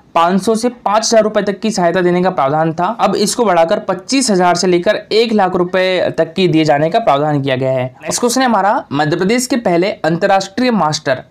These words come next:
अक्षत खम्परिया ने हंगरी के बुडापेस्ट में अपना पहला ग्रैंड मास्टर नाम हासिल कर लिया है। तो इनका संबंध हमारे मध्य प्रदेश के किस जिले से है? तो इनका संबंध हमारे मध्य प्रदेश के इंदौर डिस्ट्रिक्ट से है। तो इसका आंसर हो जाएगा ऑप्शन नंबर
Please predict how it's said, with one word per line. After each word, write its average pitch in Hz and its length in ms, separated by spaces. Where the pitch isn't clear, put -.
अक्षत - 380
खम्परिया 180 560
ने 214 180
हंगरी 185 280
के 247 140
बुडापेस्ट 170 600
में 151 260
अपना 196 260
पहला 175 400
ग्रैंड 160 320
मास्टर 170 380
नाम 151 320
हासिल 180 440
कर 190 100
लिया 185 220
है। 202 200
तो - 160
इनका 202 240
संबंध 220 300
हमारे 214 180
मध्य 156 220
प्रदेश 190 280
के 220 100
किस 220 280
जिले 156 320
से 202 200
है? 269 100
तो - 200
इनका 208 240
संबंध 202 280
हमारे 190 180
मध्य 156 200
प्रदेश 165 300
के - 80
इंदौर 143 360
डिस्ट्रिक्ट 127 380
से - 160
है। 135 160
तो - 140
इसका 180 220
आंसर 160 220
हो 160 60
जाएगा 170 140
ऑप्शन 143 240
नंबर 139 200